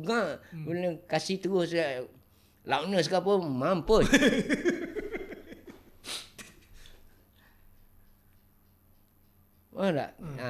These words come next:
Speaker 1: start macam tu. Pasal bapak ni, eh, Sharifah Aini lah.
Speaker 2: Kalau Syarif-, dia ikut jalan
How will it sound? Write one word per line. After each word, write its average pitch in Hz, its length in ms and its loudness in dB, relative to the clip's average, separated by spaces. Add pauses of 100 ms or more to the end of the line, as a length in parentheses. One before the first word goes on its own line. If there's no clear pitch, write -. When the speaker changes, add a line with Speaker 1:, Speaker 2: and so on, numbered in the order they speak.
Speaker 1:
start - 400 -6
macam 135 220 -4
tu. 151 160 -4 (300)
Pasal 127 320 -2
bapak 156 360 -2
ni, 214 120 -2
eh, 196 220 -4
Sharifah 226 340 0
Aini 262 260 4
lah. 254 280 4 (4000)
Speaker 2:
Kalau 131 280 -10
Syarif-, 139 380 -8
dia 156 120 -8
ikut 143 180 -10
jalan 147 220 -4